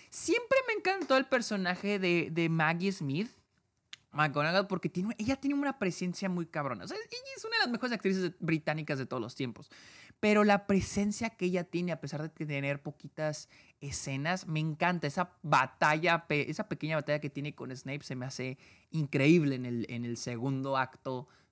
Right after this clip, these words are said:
de la película. Y, y me gusta también un poquito el, el tono de la película, porque hay un tono trágico. O sea, o sea, el hecho de ver a Hogwarts siendo destruido frente a nosotros.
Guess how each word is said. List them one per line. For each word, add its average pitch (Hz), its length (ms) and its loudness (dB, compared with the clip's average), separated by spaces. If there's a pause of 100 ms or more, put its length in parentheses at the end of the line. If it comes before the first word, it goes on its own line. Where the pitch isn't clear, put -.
de 131 180 -2
la 123 180 2
película. 135 680 -2 (360)
Y, 220 440 4
y 339 80 -4
me 381 180 0
gusta 466 320 -2 (140)
también 392 300 0
un 403 120 -8
poquito 254 640 -2
el, 196 300 0
el 180 320 0 (100)
tono 214 640 2 (460)
de 170 280 4
la 165 160 4
película, 180 500 4
porque 151 240 0
hay 196 100 4
un 214 120 0
tono 208 500 2 (560)
trágico. 196 880 2
O 160 60 -10
sea, 247 240 -6
o 220 60 -4
sea, 254 200 6 (540)
el 262 240 6
hecho 302 240 2
de 311 60 0
ver 262 180 2
a 247 60 0
Hogwarts 220 560 -4
siendo 202 320 -2
destruido 165 960 -4 (220)
frente 180 380 4
a 165 40 2
nosotros. 160 920 -6